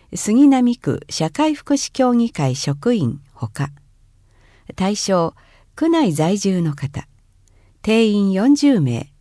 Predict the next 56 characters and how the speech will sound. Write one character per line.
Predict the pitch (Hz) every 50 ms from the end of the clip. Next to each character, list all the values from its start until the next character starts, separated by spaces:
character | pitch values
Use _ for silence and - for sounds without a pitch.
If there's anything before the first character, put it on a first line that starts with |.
| - -
申 | 151 175 233
し | 240 -
込 | - - 208
み | 202 196
順 | 180 175 156 147 139
で | 135 147
す。 | - - - - _ _ _ _ _ _ _ _ _ _ _ _ _ -
参 | 147 - - 220 269 294 294
加 | - 285
費 | 277 - 165 143
無 | 135 123 123
料。 | 139 143 135 120 117 - _ _ _ _ _ _ _ _ _ _ _ _ _ _ _ -
申 | 190 202 262 311
し | 302 -
込 | - - 302
み | 294 294 294
問 | - 226 226 233
い | 226
合 | 214 208
わ | 208 220
せ | - - 202
は | 190 190 185 - _ _ - -
電 | - 156 180 202 214
話 | 214 202 196 190
で、 | 185 185 - - _ _ _ _ _ _ _ _
ケ | - 311 330 311
ア | 247 196
二 | 190 220 262 247
十 | - 190 170 156
四 | 147 160 196 196 139 -
浜 | - - - 139 139 165 220 233
田 | 214 196
山。 | 185 180 165 156 139 127 - - _ _ _ _ _ _ _ _ _ _
電 | - 165 180 175 180 180 170
話 | 170 170 - - _ _ -
五 | 165 202 240 269
三 | 277 - - 269 254 214 185 170
五 | 190 208 220 226
七 | 226 226 220 202 180 165 165
の | 165 180 180 - _ _ _ _ _ -
四 | 180 185 233 277 294 294
九 | _ - - 269 240 180 139
四 | 120 127 156 190 247 262 254 247
四 | 240 240 226 185 135 120
へ。 | - - _ _ _ _ _ _ _ _ _ _ _ _ _ _ _ _ _ _ _ _ _ _ _ _ _ _ _ _ _ _ _ _ _ _ _ _ _ _ _ _ _ _ _ -
認 | 180 196 247 294 320
知 | 311 -
症 | - - - - 277 254 240 233 220
予 | 196 180 180 170
防 | 214 285 302 285 285
ウ | 254
ォ | 269 262 233 156
ー | 143
キ | - - 120
ン | 113 113
グ。 | 110 107 107